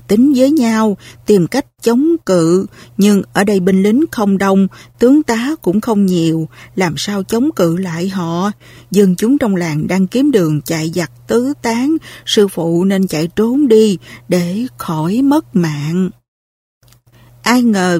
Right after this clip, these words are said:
vị tăng hành cước điềm nhiên trả lời: "Xin trại chủ bớt lo phiền, bần tăng có cách làm cho họ lui binh." Trại chủ nhìn vị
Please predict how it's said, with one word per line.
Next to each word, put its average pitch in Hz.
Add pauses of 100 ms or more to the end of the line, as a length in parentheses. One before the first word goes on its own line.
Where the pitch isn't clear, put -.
vị 180
tăng 226
hành 185
cước 294
điềm 175
nhiên 202
trả 185
lời: 180 (840)
"Xin 214
trại 175
chủ 185
bớt 285
lo 208
phiền, 165 (420)
bần 202
tăng 240
có 262
cách 330 (160)
làm 180
cho 190
họ 170
lui 202
binh." 185 (1000)
Trại 214
chủ 202
nhìn 208
vị 175